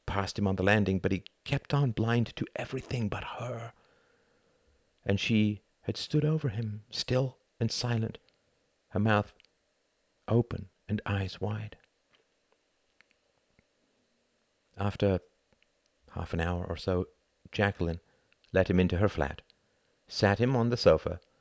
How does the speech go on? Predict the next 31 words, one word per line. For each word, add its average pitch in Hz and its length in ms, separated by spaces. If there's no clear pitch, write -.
made 78 240
him 104 140
some 127 180
tea, 80 360
then 98 220
went 85 220
to - 160
break 82 340
off 71 240
her 78 160
engagement. 80 560
She - 160
returned 139 460
after 87 400
an 82 180
hour 80 380
and 80 180
a - 60
half, 73 400
in 92 120
tears 107 380
herself, 90 540
and 78 260
Tom 73 240
never 73 200
left 80 300
after 69 240
that. 71 240
He - 160
had 95 120
slept - 400